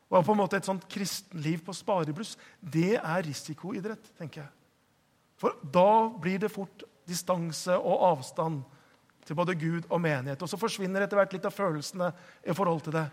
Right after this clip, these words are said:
og hva det betyr for oss. Og etter hvert så kommer også på en måte den intellektuelle tvilen, og så plutselig så står vi der, og så tenker vi, "Hva var det der for noe egentlig?" Og så er det så langt borte fra oss. Så derfor så gjelder det for oss alle å holde oss tett på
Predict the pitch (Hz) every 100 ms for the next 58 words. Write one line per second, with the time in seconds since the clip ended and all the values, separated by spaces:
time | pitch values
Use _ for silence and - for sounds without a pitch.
0 | - - - 180 175 170 170 156 139 160
1 | 165 143 - - - 180 180 196 175 -
2 | 202 185 175 175 175 - 190 180 - -
3 | - - _ - 170 170 175 180 170 185
4 | - 180 151 139 160 - 143 135 147 143
5 | - - 143 165 190 196 190 180 170 151
6 | 165 170 160 - - - - 151 170 180
7 | 170 165 165 160 151 143 147 - 170 233
8 | - 151 170 170 247 - _ _ _ _
9 | _ 143 147 165 - - 160 170 165 -
10 | 160 151 156 185 - - _ _ _ -
11 | 165 165 185 220 202 185 190 185 185 202
12 | 165 147 151 - - - - 151 202 175
13 | 180 180 - 165 - 156